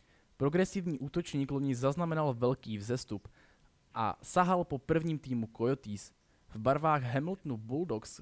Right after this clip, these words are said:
z kanadské Ontario Hockey League patřil k nejlepším hráčům, což potvrdil ve dvaceti sedmi zápasech, kde se blízkl skvělými padesáti šesti body.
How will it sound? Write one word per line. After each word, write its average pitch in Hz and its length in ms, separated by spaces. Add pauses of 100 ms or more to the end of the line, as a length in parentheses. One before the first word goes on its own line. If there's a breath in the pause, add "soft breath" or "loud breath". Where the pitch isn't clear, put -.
(120)
z - 80
kanadské 127 560 (140)
Ontario 143 580
Hockey 120 300
League 113 240 (320 soft breath)
patřil 165 340
k 143 40
nejlepším 151 460
hráčům, 110 520
což - 200
potvrdil 170 560
ve 139 140
dvaceti 131 520
sedmi 123 320
zápasech, 123 560 (340 loud breath)
kde 123 140
se 143 140
blízkl 135 380
skvělými 135 420
padesáti 135 640
šesti 110 340
body. 101 320